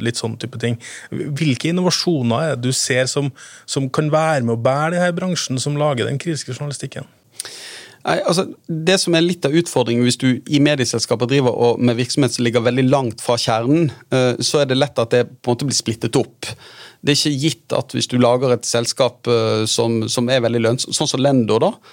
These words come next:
Speaker 2: at det nødvendigvis hører sammen med mediebransjen, med den virksomheten du driver. Jeg tror på en viss nærhet da, mellom, eh,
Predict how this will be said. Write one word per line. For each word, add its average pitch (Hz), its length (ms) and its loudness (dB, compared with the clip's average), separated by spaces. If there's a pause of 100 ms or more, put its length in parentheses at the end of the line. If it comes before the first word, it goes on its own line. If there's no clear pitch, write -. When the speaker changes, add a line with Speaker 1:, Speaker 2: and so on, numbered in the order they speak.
(340)
Speaker 2:
at 131 80 -2
det 147 160 2
nødvendigvis 127 640 0
hører 123 260 2
sammen 110 580 -2
med 120 220 2
mediebransjen, 110 800 -2
med 127 320 4
den 117 240 2
virksomheten 110 480 -2
du - 20 -4
driver. 104 380 0 (560)
Jeg 160 100 0
tror 190 160 0
på 156 80 2
en 147 140 2
viss - 160 -2
nærhet 143 580 2
da, 156 300 2
mellom, 110 760 2
eh, 107 240 0